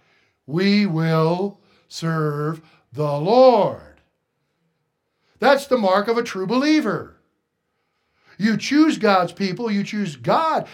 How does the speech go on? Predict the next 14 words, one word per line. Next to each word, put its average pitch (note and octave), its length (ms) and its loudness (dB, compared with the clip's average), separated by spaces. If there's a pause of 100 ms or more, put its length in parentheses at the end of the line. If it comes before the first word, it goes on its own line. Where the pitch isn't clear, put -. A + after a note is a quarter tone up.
(160)
of F3+ 220 -2
the E3 80 -4
people, D#3 520 -4 (200)
and A3+ 240 2
you A3 100 -4
choose G#3+ 360 -10
to G#3 100 -10
serve A3+ 720 -10
that F3 320 -4
God. G3+ 720 -8 (4000)
You B2 120 -16
have E3+ 360 -4
to B2+ 100 -18
serve G2 640 -14